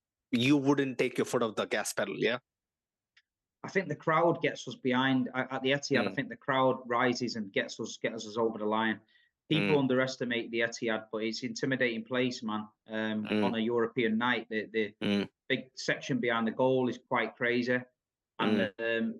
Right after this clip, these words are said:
Speaker 2: it, we can get a tune out. I think the players are starting to respond to it.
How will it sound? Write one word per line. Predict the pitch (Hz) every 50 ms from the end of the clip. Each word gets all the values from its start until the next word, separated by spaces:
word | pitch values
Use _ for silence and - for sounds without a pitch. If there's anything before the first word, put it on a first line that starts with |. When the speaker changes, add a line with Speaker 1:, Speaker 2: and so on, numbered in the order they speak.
| - _ _
Speaker 2:
it, | 131 139 131 147
we | 156 156
can | - 156 135
get | 175 175 - 151
a |
tune | - - - 180 180 175
out. | 170 147 -
I | 131
think | - 170 160 135
the | 143
players | - - 165 165 165 165 151 135 135 - -
are | 110 131 131 127
starting | 127 - - 156 147 139 127 131
to | - - 127
respond | 127 - - - - 147 151 151 147 147 -
to | 139 120
it. | 110 -